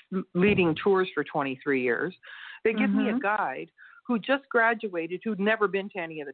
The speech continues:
Speaker 1: temples. I mean, silent guide, I'm the guide, but, you know, you have to have an
Speaker 2: Right.
Speaker 1: e-, proper Egyptologist.
Speaker 2: <clears throat>
Speaker 1: And he had never
Speaker 2: Mm-hmm.
Speaker 1: been anywhere.
Speaker 2: Oh, my gosh.
Speaker 1: I mean,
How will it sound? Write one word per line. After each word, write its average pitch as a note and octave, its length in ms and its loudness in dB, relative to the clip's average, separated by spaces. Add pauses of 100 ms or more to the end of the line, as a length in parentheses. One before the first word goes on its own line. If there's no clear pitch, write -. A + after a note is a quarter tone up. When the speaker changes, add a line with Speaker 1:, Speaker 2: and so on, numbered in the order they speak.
Speaker 1:
temples. D3+ 280 -10 (100)
I D3+ 60 2
mean, E3 260 0
silent B3 420 4
guide, B2+ 300 4
I'm F3+ 200 4
the D3+ 140 -2
guide, G#2+ 300 0 (100)
but, D3 160 2
you E3 100 -4
know, C#3+ 60 -4
you D3+ 100 -4
have D#3+ 140 2
to - 80 2
have D3+ 160 4
an - 60 0
Speaker 2:
Right. D#3 360 6
Speaker 1:
e-, D#3+ 120 -4 (200)
proper F3+ 380 0
Egyptologist. C3+ 720 -6
Speaker 2:
<clears throat> - 0 -
Speaker 1:
And C4+ 960 0
he G4+ 80 0
had D4+ 140 -4
never F#3 240 0
Speaker 2:
Mm-hmm. F3 100 -2
Speaker 1:
been A#4 100 0 (140)
anywhere. G3 320 -8 (720)
Speaker 2:
Oh, G#3+ 260 6
my D#3+ 260 6
gosh. D3 360 4 (320)
Speaker 1:
I D#4+ 100 4
mean, F#4 180 -4